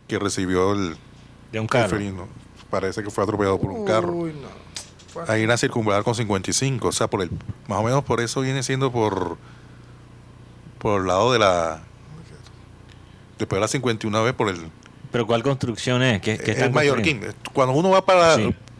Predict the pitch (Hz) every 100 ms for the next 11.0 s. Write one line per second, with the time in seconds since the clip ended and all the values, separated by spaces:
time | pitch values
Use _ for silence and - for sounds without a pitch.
0 | - 131 120 110 139 123 104 - 127 113
1 | 117 113 - 123 170 156 143 139 127 113
2 | 139 143 95 80 113 110 120 123 127 123
3 | 113 101 98 101 110 127 123 98 - -
4 | 107 90 139 120 117 120 131 165 156 165
5 | 139 120 120 135 - - - - 113 110
6 | - 131 135 - 131 - 110 104 107 117
7 | 127 113 107 120 104 87 - - - -
8 | - - - 117 107 95 113 117 131 120
9 | 127 139 - 120 101 123 135 87 87 90
10 | 98 123 131 123 - 175 151 - 95